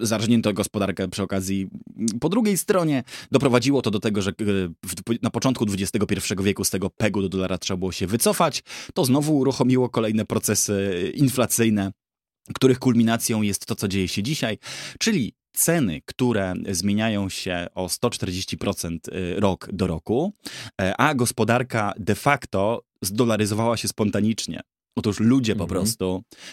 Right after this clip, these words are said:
Speaker 1: korzystają we wszystkich ważnych transakcjach z dolarów, a peso, no, spada powoli do statusu makulatury, którą można upchać sobie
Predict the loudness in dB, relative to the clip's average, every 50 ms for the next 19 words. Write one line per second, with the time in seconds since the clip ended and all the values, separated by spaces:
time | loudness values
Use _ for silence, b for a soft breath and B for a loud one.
0 | B B 0 0 2 2 2 0 2 2 2 2 2 0 -2 -2 -2 -4 -6 -6
1 | -2 -2 -2 -2 -4 -6 -10 -10 -8 -2 -2 -2 -2 0 -2 -4 -4 -2 -4 -4
2 | -2 -2 -2 -4 -4 -4 -6 -6 -4 0 0 0 0 0 0 -2 -2 -2 -4 -8
3 | -20 _ _ _ b b b b b b b b -2 4 4 4 4 4 2 0
4 | 0 0 0 -2 -2 -2 -2 -2 -2 -2 -2 -4 -4 -4 -4 0 2 2 2 2
5 | 2 0 0 0 2 2 0 0 0 -2 -2 -2 -2 -2 -2 -2 -2 -2 0 0
6 | 2 2 4 4 2 2 2 2 0 0 2 2 4 4 4 2 0 -2 -4 -2
7 | -2 0 0 0 0 0 -2 -2 -2 -4 -6 -6 -6 -4 -4 -2 -2 -2 -2